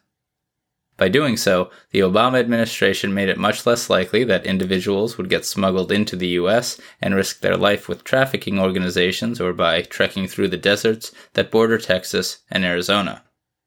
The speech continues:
Miss Cotto Alvarenga passed her credible fear interview and was allowed into the U S for removal proceedings. In proceedings, she claimed to fear her abusive boyfriend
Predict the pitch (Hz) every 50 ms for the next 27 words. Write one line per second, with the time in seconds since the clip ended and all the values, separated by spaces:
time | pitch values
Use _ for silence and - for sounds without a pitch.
0 | _ _ _ _ _ _ _ _ _ _ _ _ _ _ _ - 113 - - -
1 | 123 117 113 107 101 98 90 98 101 123 147 135 110 95 - - _ _ _ _
2 | - - - 143 151 156 - - - 110 107 - - 107 98 101 92 98 - -
3 | 143 147 147 110 92 90 87 - - - - - - - _ _ _ - 98 101
4 | 98 98 101 95 95 104 107 113 110 - - 113 110 - - 110 104 101 101 101
5 | 95 92 92 - - - 98 95 92 90 92 98 110 110 107 92 - 90 - -
6 | - - - - - - - - - - - _ _ _ _ _ _ _ _ _
7 | _ _ _ _ _ _ _ _ _ _ _ _ _ _ - 113 110 110 - 101
8 | - - 139 147 123 95 92 92 - - - _ _ - - 110 - - 123 120
9 | 117 113 107 - - 123 113 113 110 110 101 101 95 92 - 107 107 - - 98
10 | 95 - - 110 117 123 123 - - 95 85 85 85